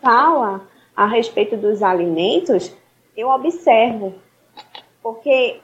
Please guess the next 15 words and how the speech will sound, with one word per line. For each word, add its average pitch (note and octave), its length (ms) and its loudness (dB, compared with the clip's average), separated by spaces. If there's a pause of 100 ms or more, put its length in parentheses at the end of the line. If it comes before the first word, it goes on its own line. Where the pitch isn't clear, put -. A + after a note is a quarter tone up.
(220)
às C4 180 2
vezes, B3+ 380 4
a A#3+ 180 0
forma C#4 540 0
como A#3+ 220 -4
ele A3 160 -6
fala, G3+ 760 -2 (380)
é, F#3+ 600 4 (420)
até A3+ 240 2
a C#4+ 60 6
postura E4 720 -4
dele G#3 460 -6
com A3 120 -6
relação G3 920 -8 (400)
a F#3+ 340 -8